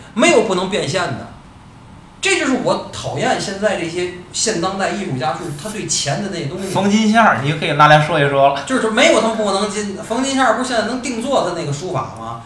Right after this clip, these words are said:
Speaker 2: 嗯。
Speaker 1: 就是什么几万几万多少钱，饭馆儿开张，我要给，给够钱，他能写我名字，能写我是他爸爸。那你，<laughs> 这，这东西就真的，我就，我，我不喜欢。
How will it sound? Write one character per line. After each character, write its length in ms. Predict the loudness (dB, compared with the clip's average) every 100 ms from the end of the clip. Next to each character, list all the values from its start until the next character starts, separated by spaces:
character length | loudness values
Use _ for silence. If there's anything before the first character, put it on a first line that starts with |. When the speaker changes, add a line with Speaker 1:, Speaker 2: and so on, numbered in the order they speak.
| -14
Speaker 2:
嗯。 80 | -10
Speaker 1:
就 100 | -6
是 60 | -4
什 40 |
么 140 | -4 -8
几 180 | -10 -4
万 200 | 0 0
几 160 | -2 0
万 320 | 0 0 -6 -8
多 100 | -6
少 80 | -4
钱， 320 | -4 -4 -6 -10 -16 -20 -20 -20 -4
饭 160 | 0 0
馆 120 | 0
儿 40 |
开 140 | -4 0
张， 240 | 0 -2 -6 -12 -10 -6
我 140 | 2 2
要 100 | 4
给， 300 | 0 -2 -4
给 120 | -4
够 140 | -4
钱， 140 | -4 -4
他 80 |
能 120 | -4 -6
写 120 | -4
我 120 | -4
名 220 | -4 -4
字， 120 | -6 -6
能 120 | -6
写 120 | -4
我 120 | -4
是 80 | -2
他 80 | 0
爸 280 | 0 0 -4
爸。 180 | -8 -14 -20 -20 -20 -16 -2
那 320 | 0 2 2
你， 100 | 0 -4 -10 -16 -20 -20
<laughs> 420 | -20 -20 -20 -16
这， 240 | -10 -4 -2
这 180 | -2 -2
东 140 | -2
西 180 | -4 -4
就 220 | -6 -6
真 180 | -4 -4
的， 100 | -4
我 120 | -4
就， 100 | -4 -6 -8
我， 160 | -8 -6
我 60 | -8
不 180 | -6
喜 160 | -8 -8
欢。 80 | -14